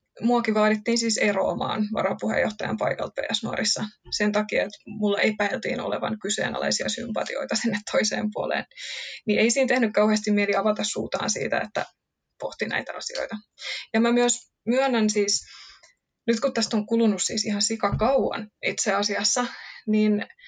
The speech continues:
on pystynyt myös katsomaan sitä taaksepäin niin kuin silleen vähän vähemmän tunteella ja enemmän niin kuin analysoiden, niin, niin en mä ole ihan siis siitäkään ylpeä, että, että mä en uskaltanut puhua näistä asioista siellä ääneen. Mun mielestä mä olin vähän pelkuri silloin, kun mä lähdin sieltä, kun mä tein sen, niin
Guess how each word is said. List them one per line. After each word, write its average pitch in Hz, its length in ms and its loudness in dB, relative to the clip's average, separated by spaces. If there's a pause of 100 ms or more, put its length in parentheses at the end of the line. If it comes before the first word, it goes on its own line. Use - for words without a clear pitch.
(300)
on 208 160 2
pystynyt 208 380 2
myös 202 180 2
katsomaan 208 400 -2
sitä 208 140 -4
taaksepäin 214 560 0
niin 233 120 -4
kuin - 220 -4 (540)
silleen 202 400 -4
vähän 208 240 0 (320)
vähemmän 208 420 0
tunteella 208 580 2
ja 196 100 0
enemmän 202 420 -2
niin - 160 -4
kuin - 180 -8 (240)
analysoiden, 214 680 0
niin, 214 180 -2 (600)
niin 247 140 2
en 269 120 2
mä 302 120 2
ole - 80 0
ihan 285 220 -2
siis 254 240 -2
siitäkään 254 440 0
ylpeä, 214 340 2
että, 202 320 0 (140)
että 214 200 0
mä 208 60 6
en 208 80 4
uskaltanut 208 500 0
puhua 226 300 0
näistä - 240 -4
asioista - 380 -2
siellä - 240 -6
ääneen. - 480 -6
Mun 208 140 4
mielestä 208 280 0
mä - 20 4
olin 208 120 2
vähän 214 160 2
pelkuri 214 400 -2
silloin, - 260 -4
kun - 100 -8
mä - 80 -4
lähdin - 340 -4
sieltä, - 260 -8
kun - 120 -10
mä 240 100 -6
tein 208 220 -4
sen, - 120 -6
niin 220 260 -2